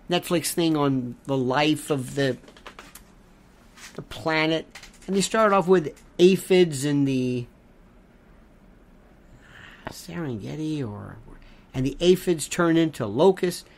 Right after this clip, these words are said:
and the swarm, the swarm that just, you just can't believe this.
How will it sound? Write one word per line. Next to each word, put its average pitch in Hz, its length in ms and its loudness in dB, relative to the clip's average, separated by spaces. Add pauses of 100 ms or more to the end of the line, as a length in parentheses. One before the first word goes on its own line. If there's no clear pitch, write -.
(300)
and 147 220 -2
the 127 100 0
swarm, 156 1500 2 (140)
the 135 140 -2
swarm 156 920 0
that 120 200 -4
just, 139 260 -6 (340)
you 156 160 0
just 165 240 0
can't 170 300 4
believe 160 340 4
this. 117 180 -8